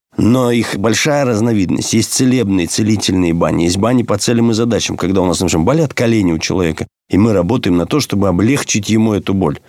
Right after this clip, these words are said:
Потому что мы определённый анамнез собираем, общаемся. И чем чаще он ко мне приходит, ну, там, раз в две недели, раз в неделю,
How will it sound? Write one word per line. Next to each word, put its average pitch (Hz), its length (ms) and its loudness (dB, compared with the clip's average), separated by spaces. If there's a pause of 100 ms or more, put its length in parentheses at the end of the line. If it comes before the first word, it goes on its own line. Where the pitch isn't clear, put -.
(140)
Потому 87 320 2
что - 160 -2
мы 92 340 2
определённый 90 460 0
анамнез 127 380 0
собираем, 104 500 0
общаемся. 127 520 -2 (240)
И - 60 -16
чем - 180 2
чаще 120 320 0
он 104 80 -2
ко 101 140 0
мне 107 160 2
приходит, 151 540 -2
ну, - 80 -6
там, 80 240 0
раз 98 340 0
в 92 40 -6
две 90 220 2
недели, 90 300 0
раз 101 200 0
в - 40 -10
неделю, 95 300 0